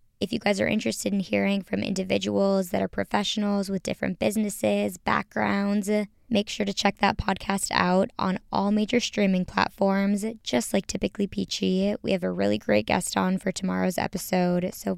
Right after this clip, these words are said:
very excited to share that with you all.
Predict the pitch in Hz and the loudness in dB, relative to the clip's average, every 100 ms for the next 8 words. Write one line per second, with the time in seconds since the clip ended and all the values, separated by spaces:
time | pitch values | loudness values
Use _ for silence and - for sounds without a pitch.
0 | 185 233 226 202 - 185 180 180 - - | -2 0 0 0 -2 -2 0 -2 -4 0
1 | 196 - - - 73 76 69 64 - - | 2 2 -2 -4 -2 0 2 2 2 0
2 | - | -2